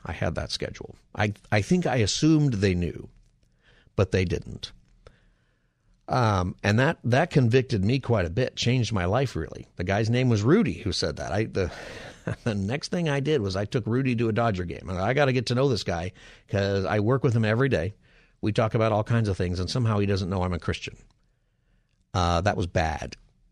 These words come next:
in my opinion. Do your coworkers know that you know the Lord? So we, we went to a Dodger game. We talked about Christianity. He, he,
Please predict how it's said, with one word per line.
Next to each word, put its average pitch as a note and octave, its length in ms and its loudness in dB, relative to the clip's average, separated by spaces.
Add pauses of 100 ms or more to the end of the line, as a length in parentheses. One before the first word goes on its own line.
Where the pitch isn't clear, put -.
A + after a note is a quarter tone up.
(200)
in F2 120 -2
my D#2+ 140 -2
opinion. - 480 -10 (300)
Do G2+ 100 -2
your G#2 160 0
coworkers A2+ 500 2
know G#2 220 2
that G2+ 180 -2
you G#2 80 0
know G#2 160 0
the A2+ 60 -4
Lord? G#2+ 300 -6 (400)
So C#2+ 340 -8
we, - 160 -12 (100)
we F2 200 -6
went F#2 240 -6
to F2+ 240 -4
a E2+ 80 -2
Dodger F#2+ 340 0
game. A2+ 240 2
We B2 80 -2
talked F#2 240 -4
about F#2+ 320 -4 (480)
Christianity. C3+ 720 0
He, A2 200 2 (180)
he, A#2 180 -6